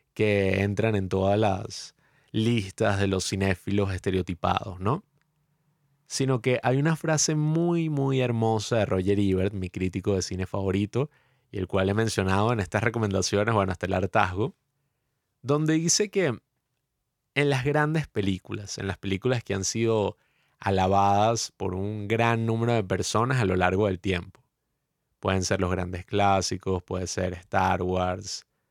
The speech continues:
películas así que uno dice como que, "Ok, este es un clásico del cine". Por más absurda que pueda parecer, por más sencilla que pueda parecer, si le gusta a una gran cantidad de personas,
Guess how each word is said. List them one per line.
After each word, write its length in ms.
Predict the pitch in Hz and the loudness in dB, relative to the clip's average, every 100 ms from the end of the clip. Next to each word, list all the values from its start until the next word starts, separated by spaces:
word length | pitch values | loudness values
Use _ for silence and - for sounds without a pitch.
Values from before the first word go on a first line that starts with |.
| _ _ _ _ - | _ _ _ _ -4
películas 580 | 104 110 113 151 160 143 | 0 2 0 0 0 2
así 600 | 98 - 104 135 165 156 | 0 0 0 0 -2 0
que 160 | 107 | 0
uno 220 | 98 95 | 0 0
dice 280 | 107 113 131 | 0 0 -4
como 220 | 113 98 | -4 -6
que, 100 | 92 | -4
"Ok, 160 | 95 - | -4 -2
este 380 | 92 92 - 113 | -4 -4 -6 -4
es 40 | |
un 140 | 123 127 | -4 -2
clásico 580 | 113 104 110 139 131 | 2 2 2 0 0
del 120 | 98 92 | 0 0
cine". 260 | 98 - - _ _ _ _ _ _ _ _ _ _ _ _ _ _ _ _ | -4 -6 -10 _ _ _ _ _ _ _ _ _ _ _ _ _ _ _ _
Por 220 | 135 139 | 0 2
más 240 | 156 180 | 0 0
absurda 600 | 202 190 - 170 170 175 | -2 -4 -2 0 2 0
que 80 | 135 | 0
pueda 300 | 101 107 113 | 0 2 2
parecer, 600 | 110 98 - 117 104 98 | 2 0 2 4 2 0
por 160 | 101 95 | -2 -2
más 220 | 98 98 | -2 -2
sencilla 640 | 117 110 98 131 127 101 | -2 -2 -2 -2 0 -2
que 100 | 95 | -2
pueda 240 | 90 95 95 | -2 -2 0
parecer, 560 | 98 95 - 95 95 | -2 -4 -2 0 0
si 160 | 92 123 | 0 0
le 100 | 120 | 0
gusta 440 | 131 147 139 170 | 0 -2 -4 -6
a 220 | 160 113 110 | -4 -2 -2
una 200 | 117 131 | -2 -2
gran 280 | 135 131 | 0 -2
cantidad 440 | 127 135 113 98 98 | -4 -4 -2 2 2
de 80 | 107 | 0
personas, 800 | 95 - 101 92 98 120 - | -4 -2 -2 -2 -4 -8 -10